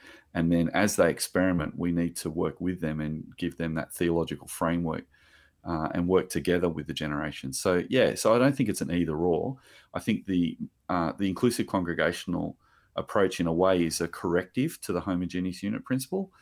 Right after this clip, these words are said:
and it's trying to go back to a pre-industrial context where people did live in community, in villages, and there's some good things to re-,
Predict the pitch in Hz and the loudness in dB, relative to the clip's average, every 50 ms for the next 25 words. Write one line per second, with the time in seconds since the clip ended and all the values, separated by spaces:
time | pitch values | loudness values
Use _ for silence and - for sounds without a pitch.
0 | - - - _ _ - 98 95 - - - - 107 98 95 92 87 82 78 85 | -20 -20 -20 _ _ -2 -2 -2 -2 -4 -4 0 2 2 4 4 2 2 2 2
1 | 82 80 78 - - 73 71 - - - - 147 135 104 - _ - - 90 87 | 2 2 2 2 2 0 0 0 -4 -6 -2 -2 -2 -2 -2 _ -4 0 2 2
2 | 87 90 90 90 87 - 87 87 85 - 85 87 - - - - 87 82 82 80 | 2 0 -2 -4 -6 -6 -4 -4 -2 -2 -2 -4 -4 -6 -4 -2 0 2 2 0
3 | 80 - - 92 87 87 - - 82 - - - - - 85 80 78 78 73 - | -2 -4 -2 -2 -2 -2 -2 -4 -4 -4 -4 -12 -6 -4 -2 0 0 -2 -2 -2
4 | - 90 - - 85 80 78 - - _ _ - _ _ - 95 95 92 101 107 | -4 -4 -2 0 -2 -2 -2 -4 -10 _ _ -20 _ _ 2 2 4 6 6 6
5 | 113 127 123 120 - - 120 113 120 127 127 127 139 135 131 104 85 80 80 90 | 6 6 4 4 4 4 4 6 6 6 6 4 4 4 4 4 4 2 2 2
6 | 92 101 120 120 - 143 135 135 131 131 - - _ - - - - - _ - | 2 2 2 0 0 0 0 0 -2 -4 -8 -12 _ -20 -20 -20 -20 -20 _ -2
7 | - 101 95 92 90 - - 95 87 - 131 - 131 - 98 98 110 131 131 - | 0 2 2 2 2 2 0 0 2 2 0 0 2 0 2 2 2 2 0 -2
8 | - 90 82 82 82 87 87 85 82 82 80 | -2 -2 0 0 2 2 2 2 0 0 -4